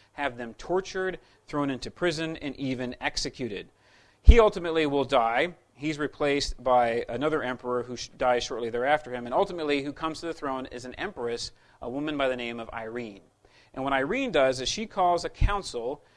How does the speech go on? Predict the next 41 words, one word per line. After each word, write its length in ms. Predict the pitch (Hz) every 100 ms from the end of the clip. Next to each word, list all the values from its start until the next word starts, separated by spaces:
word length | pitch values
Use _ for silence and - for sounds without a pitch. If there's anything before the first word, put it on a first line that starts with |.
| _ -
in 80 |
the 80 | 131
year 100 | 143
seven 320 | 139 160 165
eighty-seven 520 | 160 165 - 123 123 127
that 140 | -
meets 480 | 165 185 160 - - - - -
in 120 | 143
the 80 | 147
city 340 | - 143 139
of, 160 | 135 - _ -
of 140 | 123
Nicaea, 540 | 135 131 - 160 - - _
where 220 | - 131 123
the 60 |
first 400 | - 175 170 -
ecumenical 440 | 147 135 127 117 123
council 400 | 131 117 117 120
of 120 | 113
the 80 | 110
church 440 | - 110 101 - -
met. 320 | 123 101 - - - - -
And 100 | -
it's 160 | 151 139
at 160 | 160 -
this 200 | 240 -
council 440 | 175 151 143 175
where 140 | 151 131
the 80 |
Pope 260 | - 160 160
was 120 | 165
invited, 500 | 170 143 127 139 143
and 80 | 135
he 140 | 135
approves 500 | 151 - 165 151 147
of 60 | 135
the 60 | 139
calling 340 | 143 131 127
of 80 | 120
this 140 | 120
council, 480 | - 110 101 120 127